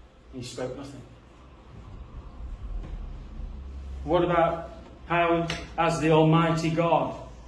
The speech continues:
in human flesh, stood and received blows from fists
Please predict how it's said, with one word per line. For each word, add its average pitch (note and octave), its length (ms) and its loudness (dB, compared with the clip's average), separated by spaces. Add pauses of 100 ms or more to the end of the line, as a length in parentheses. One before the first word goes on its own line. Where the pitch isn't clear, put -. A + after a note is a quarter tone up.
(280)
in D3+ 100 -6
human D#3+ 520 2
flesh, - 640 -2 (1200)
stood - 680 2 (600)
and D3+ 160 -2
received E3 680 2
blows D#3+ 480 6
from C3+ 280 -2
fists - 720 -6